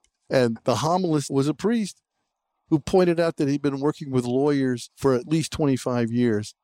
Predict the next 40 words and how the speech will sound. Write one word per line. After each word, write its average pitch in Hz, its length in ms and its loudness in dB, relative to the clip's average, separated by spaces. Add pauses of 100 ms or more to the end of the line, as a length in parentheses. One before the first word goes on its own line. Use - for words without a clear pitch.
(440)
And, 123 180 4
of 117 100 -2
course, 131 260 2
the 107 100 -8
cathedral 117 640 0
is 107 360 -6
filled 127 320 2
with 101 140 -2
lawyers. 101 560 0
And 104 180 -2
he 104 60 -2
says, 117 400 0 (500)
when 120 100 4
he 123 60 6
got 135 180 2
home 156 220 -2
one 123 120 -2
day, 120 160 0
his 113 140 -4
mother 139 280 -2
said 117 260 -4
to 123 100 -2
him, 113 280 -4 (300)
"How 180 220 2
are 226 120 2
they? 107 160 -2
Are 107 80 -2
they 120 140 0
nice 123 280 -2
to - 140 -6
you?" 202 80 0
And 190 80 -2
he 170 40 0
said, 202 180 -4
"Oh, 233 60 0
they're 196 160 0
very 202 320 -2
nice 110 220 -4
to 117 100 -4
me. 98 200 -2